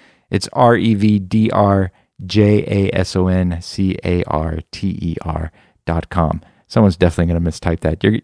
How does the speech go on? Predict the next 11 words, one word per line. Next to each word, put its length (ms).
just 200
Google 260
it. 100
Jason 320
Carter, 340
Messianic 540
Character 440
of 220
Contemporary 800
American 440
Politics. 560